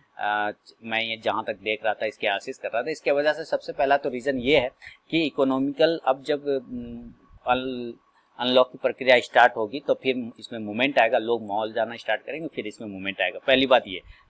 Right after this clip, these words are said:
ये तो हुआ लो-, normal चीज़ें। अब जो मैंने इसको देखा technically chart पर, उसके हिसाब से आपको ये समझना है कि ये stocks बिल्कुल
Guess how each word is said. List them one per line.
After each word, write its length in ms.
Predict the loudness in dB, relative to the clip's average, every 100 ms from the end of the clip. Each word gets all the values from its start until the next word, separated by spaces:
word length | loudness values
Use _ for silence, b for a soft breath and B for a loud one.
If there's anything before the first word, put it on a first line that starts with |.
| -4
ये 100 | 2
तो 120 | 6
हुआ 140 | 8
लो-, 320 | 8 6 2
normal 360 | 2 4 4 0
चीज़ें। 260 | -4 -10 -12 _ _ _ _ _ _ _ _ _ 0
अब 140 | 2
जो 180 | 4 4
मैंने 340 | 4 0 0
इसको 360 | -4 -6 -2 -2
देखा 360 | 0 2 4
technically 520 | 4 2 0 -2 -8 -2
chart 260 | 2 2
पर, 200 | 0 -6 -6 b b
उसके 240 | -10 0 0
हिसाब 320 | 2 4 4
से 120 | 4
आपको 200 | 0 0
ये 220 | -4 -2
समझना 460 | -2 -2 -4 -6 -8
है 60 | -8
कि 120 | -8
ये 240 | -4 -2
stocks 380 | -4 -8 -8 -10
बिल्कुल 380 | -12 -12 -12